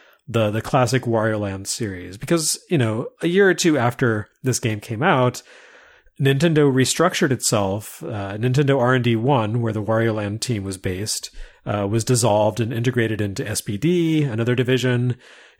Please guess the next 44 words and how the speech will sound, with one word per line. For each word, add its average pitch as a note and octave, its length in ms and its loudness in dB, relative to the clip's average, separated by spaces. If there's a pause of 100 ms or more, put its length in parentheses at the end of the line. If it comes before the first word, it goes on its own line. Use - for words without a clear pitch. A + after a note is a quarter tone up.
And B2+ 840 2 (360)
basically D3 680 4
there C3+ 140 4
was C3+ 120 2
kind D3+ 180 0
of C#3+ 60 2
a C#3+ 60 4
diaspora, C3 800 2
and, A2+ 460 -4 (880)
uh, G#2+ 320 0
all C#3 180 2
the, C#3 200 2
all C3 180 -4
the, E3 240 0
the D3+ 100 -4
people F3+ 280 -2
who E3 80 2
made E3 180 2
Wario E3+ 340 4
games C#3+ 360 2
were A#2+ 320 2
scattered C#3+ 400 0
to D#3 80 -4
the C#3 100 4
wind. G2+ 460 -2 (520)
And, G#2 540 -6
uh, G2+ 320 -4 (100)
very, C3+ 360 2
very A#2+ 220 0
sad. G2 480 -6
So - 140 0
we C#3 100 4
didn't E3 160 0
really E3+ 160 4
get D3 120 2
any C#3+ 140 0
more C3 220 2
true D3+ 500 2
Wario A#2+ 400 2
Land G#2+ 320 -4
games G#2+ 380 -6
from G2+ 180 -10
this G2 240 -10
team. B2+ 560 0